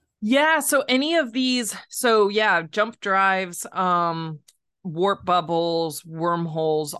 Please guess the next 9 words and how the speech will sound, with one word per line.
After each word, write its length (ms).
all 240
of 100
those 240
manipulations 920
of 100
space-time 800
are 220
theoretically 1000
possible, 760